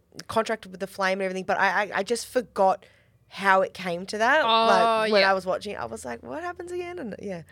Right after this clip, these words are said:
Speaker 2: How did
Speaker 1: it's
Speaker 2: we
Speaker 1: good.
Speaker 2: get to that point?
Speaker 1: Yeah, how did we get to this point? <laughs>
Speaker 2: So it only had two plots, actually.
Speaker 1: Yeah, which I thought was good.
Speaker 2: Yeah, y-,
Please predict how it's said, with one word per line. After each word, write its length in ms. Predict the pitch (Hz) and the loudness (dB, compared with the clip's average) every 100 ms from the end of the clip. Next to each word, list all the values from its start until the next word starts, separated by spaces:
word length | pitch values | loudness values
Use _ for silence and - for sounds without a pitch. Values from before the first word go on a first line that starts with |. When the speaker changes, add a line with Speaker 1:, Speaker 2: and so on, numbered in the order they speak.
| - - | -18 -12
Speaker 2:
How 140 | 208 | -10
did 80 | 220 | -8
Speaker 1:
it's 80 | 233 | -6
Speaker 2:
we 60 | |
Speaker 1:
good. 80 | 196 | -6
Speaker 2:
get 60 | 196 | -6
to 60 | 226 | -6
that 160 | 202 | -10
point? 220 | 208 196 | -10 -6
Speaker 1:
Yeah, 160 | 208 233 | 2 2
how 80 | 214 | 2
did 60 | |
we 60 | 254 | -2
get 140 | 277 | -4
to 60 | 277 | -4
this 160 | 285 - | -12 -8
point? 280 | 294 294 330 - - | -8 -6 -6 -6 0
<laughs> 100 | 415 392 - _ - - - 269 | 2 2 -2 _ -20 -20 -18 -12
Speaker 2:
So 180 | - 247 | -4 0
it 40 | 277 | 4
only 220 | 339 427 | 2 2
had 180 | 415 - | -4 -4
two 220 | 311 330 | -6 -6
plots, 300 | - 330 - | -2 -2 -2
actually. 520 | 233 - 214 180 240 | -4 -4 -10 -8 -4
Speaker 1:
Yeah, 380 | 202 190 190 185 | 0 2 2 2
which 120 | 180 - | -2 -8
I 60 | |
thought 300 | - 226 - | -8 -4 -4
was 140 | 262 220 _ | -6 -12 _
good. 400 | - 226 208 - | -2 2 2 0
Speaker 2:
Yeah, 240 | 226 190 170 | 0 0 0
y-, 220 | 185 190 | -10 -20